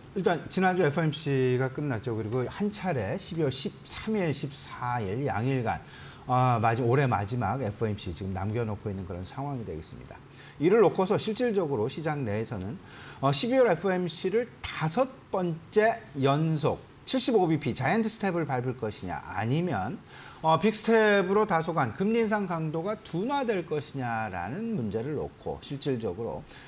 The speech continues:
갑론을박 또는 기대감 또는 실망감 내지는 우려감, 이런 상황으로 시시각각 상황에 따라서, 어, 통화 긴축의 강도가 앞으로 둔화될 것이냐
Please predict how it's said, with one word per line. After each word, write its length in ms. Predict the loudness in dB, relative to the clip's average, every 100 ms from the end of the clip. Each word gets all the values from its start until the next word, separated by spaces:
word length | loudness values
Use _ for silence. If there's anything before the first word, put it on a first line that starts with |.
| -6
갑론을박 640 | -2 0 2 0 -2 -4
또는 260 | -4 -4 -6 -6
기대감 540 | -2 2 2 2 -4 -6 -6
또는 180 | -4
실망감 600 | -4 -4 -2 -2 -2 -4
내지는 300 | -4 -4 -4
우려감, 540 | 0 2 4 2 -2 -6 -16 -16 -14 -2
이런 160 | 0 2
상황으로 360 | 4 4 4
시시각각 1120 | 0 -2 -2 -2 -2 -6 -8 -2 2 2 0 -4 -14 -20 -8
상황에 540 | 0 4 4 4 2
따라서, 520 | 2 4 2 0 -6 -8 -16 -10
어, 180 | -4 -2
통화 460 | 0 0 4 4 4
긴축의 640 | 0 0 -2 -6 -2 -2
강도가 760 | -2 -4 -2 0 0 0 -2 -4 -8
앞으로 280 | -4 -4 -4 -10 -4
둔화될 440 | 0 2 2 -2
것이냐 440 | -4 -6 -4 -4